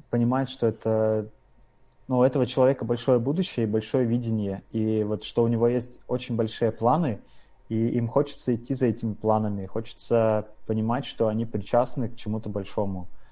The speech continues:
Потому что человек сам реализуется и сам в себе уверен в своих силах и в своих намерениях. И тогда подбираются люди, которые тоже хотят быть сопричастны к этому.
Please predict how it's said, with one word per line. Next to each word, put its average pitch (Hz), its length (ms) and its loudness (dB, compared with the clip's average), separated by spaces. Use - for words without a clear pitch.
Потому 110 200 -2
что 123 160 -6
человек 113 540 2
сам 135 320 4
реализуется 113 720 4
и 104 100 -6
сам 123 240 0
в 123 60 -6
себе 113 240 0
уверен 120 480 2
в - 60 -18
своих 107 300 -2
силах 139 440 -2
и 101 40 -12
в - 40 -16
своих 120 300 -2
намерениях. 113 640 0
И 117 60 0
тогда 120 280 2
подбираются 120 640 0
люди, 147 340 2
которые 120 400 0
тоже 139 280 0
хотят 107 360 -4
быть 123 160 -4
сопричастны 110 640 -4
к - 60 -14
этому. 95 400 -10